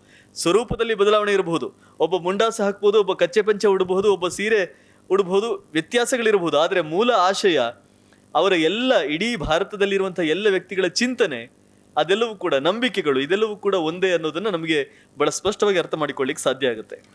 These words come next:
ಹಾಗಾದ್ರೆ ಈ ರಾಷ್ಟ್ರೀಯತೆ ಮತ್ತು ಪ್ರಾದೇಶಿಕತೆಯ ಚರ್ಚೆ ಎಲ್ಲಿಂದ ಶುರುವಾಯ್ತು? ಈಗ ಹೇಳಿದ್ರು, ಹಳ್ಳಿಗಳಲ್ಲಿ ನಾವು ಹೋದ್ರೆ ಈ ಚರ್ಚೆನ ಯಾರು ಮಾಡೋರನ್ನ ನಾವು ನೋಡೋದಿಲ್ಲ,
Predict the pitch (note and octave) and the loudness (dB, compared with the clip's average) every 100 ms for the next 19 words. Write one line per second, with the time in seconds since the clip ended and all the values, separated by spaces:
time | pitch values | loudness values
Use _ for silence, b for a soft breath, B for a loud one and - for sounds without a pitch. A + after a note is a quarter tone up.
0 | B B B B B B B G#3+ B3 C4 | B B B B B B B 0 2 0
1 | B3+ A3+ G#3 F3+ - B3+ B3+ A#3 G#3+ G3 | 0 0 2 2 0 -8 -4 -4 -2 0
2 | F3+ G#3 G#3+ G#3 A3 A3+ G3+ G3+ G3+ B3 | 2 2 -2 -4 -2 0 2 0 -2 0
3 | G3+ B3 C4+ B3+ - G3+ E3+ D3+ A#2 G#2 | 0 2 0 -2 2 2 2 0 -6 -4
4 | D#3+ F3+ A#3 B3 E3 D3+ F3+ A3 A3+ A3 | -2 2 2 2 0 2 0 2 2 2
5 | G#3+ G#3 F#3+ G3+ G3+ F#3 E3+ - - F#3 | 0 0 0 2 2 2 -2 -8 -6 -2
6 | G3 F#3+ A3 G#3 F#3 G3+ F#3+ F3+ G3 G3 | 0 0 0 2 2 2 2 2 2 2
7 | F#3 F#3 F#3 G#3 A3+ G3 C3+ | 2 0 2 2 4 2 -2